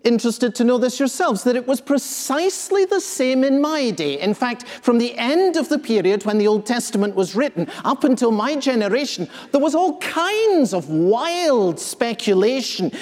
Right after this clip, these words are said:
about the activity of angels. Most of it was sentimental nonsense. The fact is, you never heard more from people who knew less.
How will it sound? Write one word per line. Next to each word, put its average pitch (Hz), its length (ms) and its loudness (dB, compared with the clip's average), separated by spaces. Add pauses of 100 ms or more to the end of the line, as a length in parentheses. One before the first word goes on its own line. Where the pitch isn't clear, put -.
(140)
about 202 320 0
the 180 100 0
activity 175 640 0
of 147 100 -2
angels. 202 440 0 (180)
Most 330 500 2
of 160 140 0
it 202 120 -4
was 233 160 2
sentimental 226 840 -2
nonsense. 131 800 -6 (1700)
The 156 100 0
fact 254 400 0
is, 240 180 0
you 196 80 2
never 226 480 2
heard 151 320 -2
more 185 340 2
from 127 280 -4
people 208 420 -2
who 180 140 -2
knew 202 240 0
less. 95 560 -8